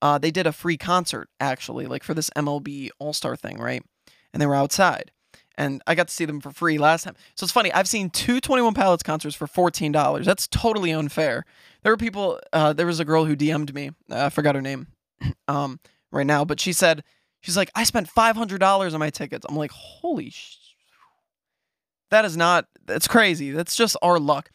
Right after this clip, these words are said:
Like, I introduced Coldplay, right? And my girl, my girlfriend is, like, a good luck charm, like, by far. Like,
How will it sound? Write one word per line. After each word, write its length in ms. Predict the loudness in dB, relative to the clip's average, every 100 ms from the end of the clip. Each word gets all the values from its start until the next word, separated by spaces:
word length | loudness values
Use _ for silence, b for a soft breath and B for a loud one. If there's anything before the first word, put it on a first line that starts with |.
| _
Like, 220 | 2 2 _ _ _ _ _ 0
I 100 | 0
introduced 380 | 2 0 0 0
Coldplay, 580 | 2 2 2 -2 -2 0
right? 300 | 2 2 0 _ _ _ _ _
And 160 | 2 4
my 100 | 2
girl, 260 | 2 2 2
my 120 | 2
girlfriend 360 | 4 2 0
is, 80 | -2
like, 180 | -2 0
a 80 | 0
good 220 | 2 2
luck 220 | 4 2 0
charm, 360 | -8 -6 -6
like, 240 | -6 -4 2
by 220 | 4 4
far. 420 | 0 -2 -2 -4
Like, 260 | -6 -6